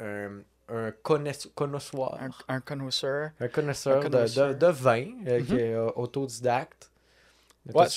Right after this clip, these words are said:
Speaker 1: suivi
Speaker 2: ça,
Speaker 1: un,
Speaker 2: cent pour cent
Speaker 1: à moins
Speaker 2: autodidacte, puis c'est aussi, euh, c'est aussi mon travail, sauf que je suis pas sommelier parce que je travaille pas dans un restaurant. Puis, euh, je suis pas vendeur directement non plus, mais je travaille pour une agence d'importation. Fait que, euh, tous les vins qui sont représentés en S A Q, dans le fond,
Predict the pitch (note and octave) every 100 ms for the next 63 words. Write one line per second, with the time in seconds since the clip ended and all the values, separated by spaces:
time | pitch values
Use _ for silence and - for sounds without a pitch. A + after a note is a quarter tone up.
0 | B2+ D3+ C3 - B2 A#2 C#3 A#2+ B2 A#2
1 | B2 D#3 - - A#2+ G#2+ - A#2+ G#2+ G#2+
2 | - A#2 - C3 A#2 - A2+ B2+ F#3 -
3 | A#2+ A#2+ A2+ - C#3 C3+ B2+ A#2 C3+ C3+
4 | - G#2+ - G#2+ G#2 A#2+ A#2 A2 G#2 G#2
5 | A2 G#2 C3+ - _ - - - _ _
6 | - B2+ B2 - G#2 G#2 G#2 - - C#3+
7 | D3 - A#2 B2 B2 A#2 C3 C3+ A#2+ A2+
8 | - A#2+ A#2 C3 A2 - D3 G#3 D3 A#2+
9 | - A#2 C#3 - A#2+ A2 B2 A#2 A2 A2
10 | - G2+ - A2+ _ _ - - _ -
11 | G2+ - G#2 G#2 G#2 G#2 G#2 - E3+ F#3
12 | D3 D3+ - A2+ G#2 - G#2+ B2+ C3+ B2+
13 | A2 G#2+ G#2+ - - A2 - C3+